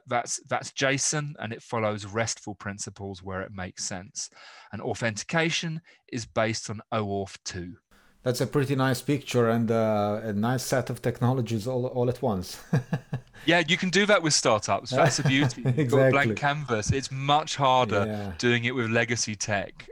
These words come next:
Speaker 1: Um,
Speaker 2: Absolutely
Speaker 1: and
Speaker 2: true.
Speaker 1: it was a really nice, you know, nice project to approach.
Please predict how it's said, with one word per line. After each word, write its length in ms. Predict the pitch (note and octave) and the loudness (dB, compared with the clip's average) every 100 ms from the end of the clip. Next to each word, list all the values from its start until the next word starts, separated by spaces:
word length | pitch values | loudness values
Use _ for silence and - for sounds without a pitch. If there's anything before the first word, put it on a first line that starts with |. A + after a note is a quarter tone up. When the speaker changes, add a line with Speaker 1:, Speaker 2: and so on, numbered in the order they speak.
| - | -8
Speaker 1:
Um, 60 | |
Speaker 2:
Absolutely 600 | F#2+ F#2 G#2+ F#2 G2+ G2+ | -2 0 0 -2 -4 -4
Speaker 1:
and 200 | G#2 G#2 | -4 -6
Speaker 2:
true. 220 | - G2+ F#2+ | -6 -8 -6
Speaker 1:
it 80 | B2+ | -2
was 120 | B2+ | 0
a 100 | B2+ | 2
really 320 | C3+ D3 D3 | 4 4 2
nice, 340 | B2+ A#2+ A2+ | 2 0 -2
you 160 | - A#2 | -6 -8
know, 120 | A2 | -8
nice 240 | G#2+ A#2 - | -4 -6 -6
project 440 | - A#2 A#2 - | -8 -4 -4 -6
to 100 | - | -8
approach. 640 | G#2 - A2 G#2 - - | -10 -4 -2 -2 -8 -18